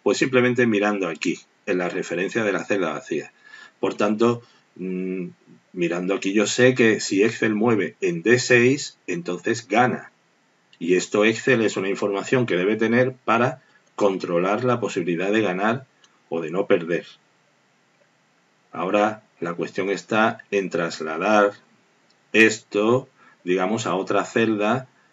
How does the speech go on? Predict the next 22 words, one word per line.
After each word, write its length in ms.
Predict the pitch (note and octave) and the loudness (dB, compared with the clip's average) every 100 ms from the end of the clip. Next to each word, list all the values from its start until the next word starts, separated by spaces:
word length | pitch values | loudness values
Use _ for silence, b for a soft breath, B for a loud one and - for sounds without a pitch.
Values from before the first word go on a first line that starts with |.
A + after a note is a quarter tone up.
| b - | b -8
para 280 | E2+ F2 F2 | -6 -6 -4
que 160 | F2 | -4
Excel 320 | F2+ - G2+ | -4 -2 -4
sepa 360 | G2 G2+ G2 G#2+ | 0 -2 0 -2
dónde 320 | F#2+ G2 G#2 | 0 0 0
mirar 580 | G2+ F2+ F#2 G#2 G#2+ A2 b b _ | 2 0 2 4 2 0 b b _
la 400 | E2+ F2 E2+ E2+ | -6 -2 0 -2
celda 640 | - - F#2 F#2+ G#2 G#2 G#2+ | -6 -2 -2 0 2 2 0
donde 320 | F2+ F2 E2 | -4 -6 -6
tiene 320 | - G2 F#2 | 0 0 0
que 140 | F2 E2+ | -4 -6
mover. 340 | D2+ D2+ - _ | -6 -8 -10 _
Eh, 420 | F2 E2+ E2+ E2 - - - _ | -10 -6 -4 -6 -10 -20 -20 _
en 140 | F2 | -8
realidad 520 | E2+ F2 F2 G#2 G#2 - | -6 -2 0 0 0 -2
el 120 | F#2+ | -6
objetivo 440 | F2+ - E2 F#2 F#2+ | -6 -4 -4 -4 -4
está 420 | - - G#2 G2+ | -6 -4 -2 -2
en 100 | F#2+ | -4
conseguir 480 | F#2+ F2 F2+ F2+ F#2 | -8 -8 -4 -4 -2
que 240 | F#2 F#2+ | 0 2
esto 440 | A2 - G2+ G#2 | 0 -2 -2 -2